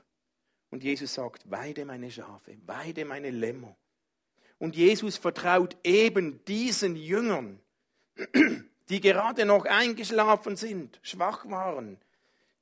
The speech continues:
die Leitung der Gemeinde an. Diesen Jüngern vertraut Jesus die Fortsetzung seines irdischen Wirkens an.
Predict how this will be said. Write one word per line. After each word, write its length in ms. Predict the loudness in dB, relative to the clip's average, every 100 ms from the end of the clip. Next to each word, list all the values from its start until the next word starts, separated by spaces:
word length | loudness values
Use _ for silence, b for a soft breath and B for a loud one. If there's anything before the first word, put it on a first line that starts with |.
| _
die 120 | -6
Leitung 680 | -2 -4 -4 -12 -10 -10 -8
der 120 | -8
Gemeinde 580 | -6 -10 -10 -12 -12 -12
an. 320 | -14 -16 -20 _ _ _ _ _ _ _ _ _ _ _ -2
Diesen 440 | 0 0 0 -4
Jüngern 600 | -4 -4 -2 -2 -2 -4
vertraut 460 | -8 -4 2 2 2
Jesus 500 | 2 2 0 -8 -10
die 120 | -14
Fortsetzung 1000 | -2 2 2 2 0 0 0 -2 -2 -6 b b b b
seines 500 | -4 -2 0 -2 -4
irdischen 560 | 0 0 0 -4 -4 -2
Wirkens 540 | -2 -2 0 -2 -2
an. 420 | -6 -8 -8 -16